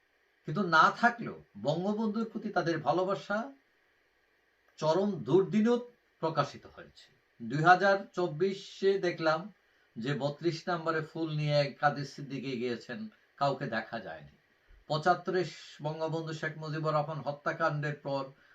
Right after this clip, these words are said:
প্রথম প্রতিবাদ কিন্তু কাদের সিদ্দিকী করেছেন। এখন আওয়ামী লীগের নেতৃত্বে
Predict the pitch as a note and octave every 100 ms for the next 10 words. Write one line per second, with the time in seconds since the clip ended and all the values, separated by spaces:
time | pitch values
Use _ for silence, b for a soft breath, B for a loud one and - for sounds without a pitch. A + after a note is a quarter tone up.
0 | b C#3 C#3 F3+ E3 E3+ D#3+ D#3 D3 -
1 | C3+ - E3 G#3 _ _ _ _ _ _
2 | _ _ - F3+ E3 - G2+ G#2+ G2 -
3 | D#2 D2+ - - _ _ _ _ _ _
4 | _ _ _ _ _ _ _ _ _ _
5 | _ - E3 E3 C#3+ E3+ F3+ G#3+ A3+ B3
6 | A#3 F#3+ F#3 - G#3+ - - - -